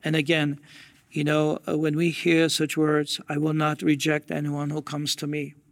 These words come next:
one of the difficulties in our human life and perhaps one of the maybe major difficulties in, in even in adults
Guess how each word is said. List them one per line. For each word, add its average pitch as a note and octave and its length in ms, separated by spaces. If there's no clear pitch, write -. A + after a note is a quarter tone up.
one F#3 320
of F3 120
the E3 120
difficulties D#3 1080
in D#3 160
our D3+ 180
human D#3 380
life D3+ 440
and D3+ 360
perhaps D#3 520
one D#3+ 320
of D3+ 120
the D#3 260
maybe D#3 540
major D#3 1040
difficulties D3+ 920
in, D3+ 240
in D#3 220
even D#3 260
in D#3+ 140
adults D3+ 680